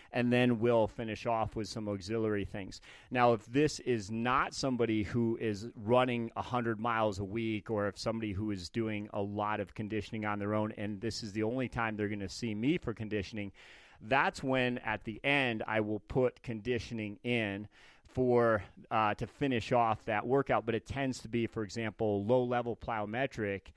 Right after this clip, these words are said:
might be sufficient for somebody, like, for jump rope, something like that. Whereas another person, I might have them on the Versa Climber or even just, uh, doing something on the slide board, something like that,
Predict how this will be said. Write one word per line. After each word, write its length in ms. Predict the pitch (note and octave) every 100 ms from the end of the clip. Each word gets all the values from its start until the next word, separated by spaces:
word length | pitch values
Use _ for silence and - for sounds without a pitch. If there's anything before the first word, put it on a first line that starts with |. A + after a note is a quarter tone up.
| - - -
might 260 | A2 A#2 -
be 140 | A#2
sufficient 640 | - G#2 - B2 - G#2+
for 120 | - G2+
somebody, 360 | A#2 A2 G#2
like, 240 | G2+ G2 - _ -
for 140 | A2
jump 340 | F#2 A#2 G2
rope, 300 | G2 F#2 - - _ -
something 360 | B2+ A2 A2
like 200 | G#2 F#2+
that. 340 | C#3 B2+ G2 - - - B2
Whereas 240 | C#3+ C3+
another 280 | C3+ C#3+ C3
person, 380 | - B2 - A#2+
I 80 |
might 240 | A2 A2+ G#2
have 260 | G#2 A2
them 160 | G#2+ G#2
on 240 | G#2+ G#2
the 60 | G2
Versa 380 | F2 C3 B2 A#2
Climber 580 | A#2+ A#2 A2+ A2 G#2+ A2+
or 360 | G#2 G2+ G2 F2+ -
even 340 | B2+ A#2+ A2+
just, 400 | G2+ A2 G2 -
uh, 240 | A2+ G2+ G2
doing 300 | A2 A2 G2+
something 380 | A#2 G2+ G#2+ G#2
on 160 | G2+
the 60 | F2+
slide 480 | - A#2 A2+ G#2+ F#2+
board, 300 | G#2+ G#2 -
something 380 | C3+ C3+ C3+
like 240 | A#2+ G#2+ -
that, 320 | G#2+ A2